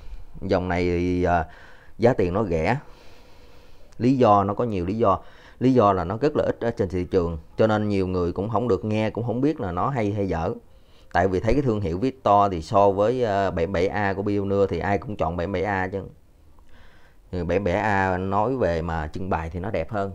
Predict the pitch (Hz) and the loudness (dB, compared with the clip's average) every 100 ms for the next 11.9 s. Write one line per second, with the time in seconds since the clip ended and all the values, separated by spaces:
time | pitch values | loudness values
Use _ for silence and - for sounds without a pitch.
0 | - 98 92 87 107 120 131 123 120 123 | -10 -8 -6 -2 0 0 -2 -4 -2 -2
1 | 135 123 135 135 85 82 - - - - | -4 -2 -2 -2 -4 -6 -16 -18 -16 -14
2 | - - - - - - - 85 90 90 | -12 -12 -8 -2 0 2 0 -2 -2 -2
3 | 80 80 98 113 120 107 104 85 85 95 | -2 0 0 2 2 2 2 0 0 -4
4 | 95 98 90 90 98 107 131 95 82 78 | -6 -8 -8 -2 0 0 0 2 0 -2
5 | - - - - - - - - - - | -10 -14 -16 -14 -14 -8 -8 -8 -16 -18
6 | - - - - - - - - 87 87 | -20 -20 -20 -20 -20 -20 -14 -6 -4 -2
7 | 87 85 87 82 - - - - - - | -2 -4 -6 -8 -14 -20 -20 -20 -20 -20
8 | - - - - - - - - - - | -20 -20 -20 -20 -20 -20 -20 -20 -20 -20
9 | - - 120 131 139 87 82 - 110 139 | -18 -4 0 0 0 -2 2 4 4 0
10 | 101 90 87 85 82 - - - - 107 | -2 -2 -2 -2 -4 -10 -20 -20 0 2
11 | 98 98 90 87 85 120 92 87 90 | 4 4 2 0 0 0 0 -2 -6